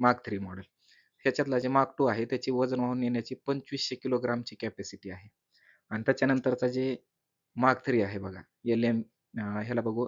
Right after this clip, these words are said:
एल व्ही एम थ्री नावाचा. ठीक आहे, ह्याच्यामध्ये Mach थ्री नावाचं मॉडेल हेच लक्षात ठेवा तुम्ही, ज्याची वजन वाहून नेण्याची कॅपॅसिटी आहे बघा चार हजार किलोग्राम.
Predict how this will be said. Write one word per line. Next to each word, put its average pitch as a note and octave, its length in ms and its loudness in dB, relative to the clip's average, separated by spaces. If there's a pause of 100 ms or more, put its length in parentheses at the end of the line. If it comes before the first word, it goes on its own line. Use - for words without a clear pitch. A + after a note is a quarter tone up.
एल B2 380 6
व्ही A#2+ 300 -2
एम A#2 140 2
थ्री G#2 240 -6
नावाचा. G2+ 360 -8
ठीक D3+ 180 -8
आहे, G#2 100 -12 (380)
ह्याच्यामध्ये A#2 400 0
Mach B2 260 2
थ्री B2+ 160 4
नावाचं A#2 320 0
मॉडेल A#2 260 0
हेच A#2+ 180 -2
लक्षात G#2+ 240 -8
ठेवा G2+ 160 -8
तुम्ही, C#3+ 220 -10 (480)
ज्याची B2+ 280 4
वजन C3+ 260 4
वाहून C3 200 2
नेण्याची B2+ 320 2
कॅपॅसिटी A#2 480 -2
आहे A2+ 100 2
बघा A2+ 180 -6 (680)
चार C3 160 8
हजार A#2+ 360 0 (1080)
किलोग्राम. G#2 400 4